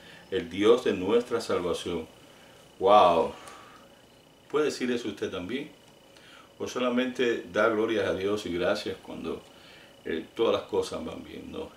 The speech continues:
en todo proceso Dios también está presente en su vida y usted tiene que conocerlo. Por lo tanto, yo quiero que tenga en cuenta esto para que la gloria de Dios, eh, le pueda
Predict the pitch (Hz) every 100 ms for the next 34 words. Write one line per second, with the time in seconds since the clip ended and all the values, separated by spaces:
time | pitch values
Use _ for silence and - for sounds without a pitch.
0 | - 87 127 135 131 110 101 131 127 -
1 | 87 - - 95 104 120 123 104 87 95
2 | 117 98 - 101 - - 92 85 82 90
3 | - 107 98 95 85 - - - - 101
4 | 120 117 113 95 92 85 - 95 80 -
5 | - - - - - 90 82 - 135 135
6 | 107 104 117 123 - - - 85 92 104
7 | 104 113 117 107 - 123 123 117 107 123
8 | 123 120 117 135 135 107 - - - -
9 | - - 98 95 101 92 87 95 120 120
10 | 101 95 113 123 - - - - - 92
11 | 82 - - - - - - 92 90 87
12 | - 101 107 117 -